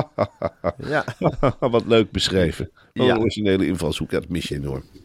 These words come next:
Speaker 1: Ja, met een kwinkslag, maar ook gewoon met een scherp oog voor wat er aan de hand is.
Speaker 2: Ja.
Speaker 1: Ja.
Speaker 2: Dat is iemand
Speaker 1: Ja,
Speaker 2: die
Speaker 1: want gisteravond was natuurlijk een avond dat je... Ja, je had wel zestien reportages kunnen schrijven door het hele land.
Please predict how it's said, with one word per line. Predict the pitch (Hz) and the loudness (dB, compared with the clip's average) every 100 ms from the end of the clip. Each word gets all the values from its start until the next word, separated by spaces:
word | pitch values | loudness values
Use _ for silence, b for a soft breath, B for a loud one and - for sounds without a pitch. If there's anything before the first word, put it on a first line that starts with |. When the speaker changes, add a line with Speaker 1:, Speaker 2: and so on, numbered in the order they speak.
| - | -6
Speaker 1:
Ja, | 120 107 | 0 2
met | 110 120 | 2 0
een | 113 | -2
kwinkslag, | 131 147 170 175 170 | -2 -2 -2 -4 -2
maar | 160 | -2
ook | 127 | -4
gewoon | - 170 | -4 -2
met | 160 | -2
een | 151 | -4
scherp | - 151 143 139 | -2 0 0 0
oog | 110 127 - | 0 -2 -4
voor | 127 | -6
wat | 127 - | -4 -4
er | 120 | -2
aan | 107 | -2
de | |
hand | 107 110 110 | -2 -4 -4
is. | 78 - - _ - | -6 -8 -14 _ -10
Speaker 2:
Ja. | - - _ _ _ | -10 -12 _ _ _
Speaker 1:
Ja. | - 110 - _ _ - - - | -4 -4 -4 _ _ -20 -18 -12
Speaker 2:
Dat | 98 - | -10 -8
is | 90 - - - - - | -8 -4 -4 -6 -10 -12
iemand | - 110 | -8 2
Speaker 1:
Ja, | 113 | 4
Speaker 2:
die | 107 | 4
Speaker 1:
want | 110 | 0
gisteravond | - 165 170 107 117 139 | 0 0 0 2 2 2
was | 127 | 0
natuurlijk | 107 101 107 | -4 -4 -4
een | 110 104 | -2 -2
avond | 113 110 | -2 -2
dat | 104 - | -6 -6
je... | 73 | -6
Ja, | 104 | -2
je | 92 101 | -2 -2
had | 104 | -2
wel | 104 107 | -4 -2
zestien | 139 175 - 113 | -2 -2 -2 0
reportages | 98 - 92 90 85 - 95 | -2 -4 -4 -2 -2 -4 -10
kunnen | - 95 | -8 -8
schrijven | - 85 78 - - | -4 -4 -4 -4 -4
door | 80 | -4
het | 82 | -4
hele | 92 85 | -4 -2
land. | 82 76 69 - | -2 -4 -6 -12